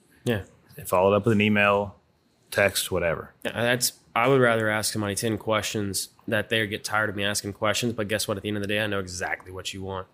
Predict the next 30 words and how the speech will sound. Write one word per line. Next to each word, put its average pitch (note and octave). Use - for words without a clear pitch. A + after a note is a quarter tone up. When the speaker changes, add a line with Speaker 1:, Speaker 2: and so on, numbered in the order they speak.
Speaker 1:
I -
Speaker 2:
Right. G#2
Speaker 1:
know A2
exactly G2
what A2+
you G#2+
need, G#2
and G#2+
I'm G#2
gonna G2
fulfill A2
what G2+
you G2+
want G2
and G#2+
what G2
you G2+
need G2
on A#2
time G#2
and G#2
deliver G#2
it G2
to G#2+
you, G#2+
like G2+
you G#2+
said, G#2
consistently. F#2+
Speaker 2:
Yeah, G#2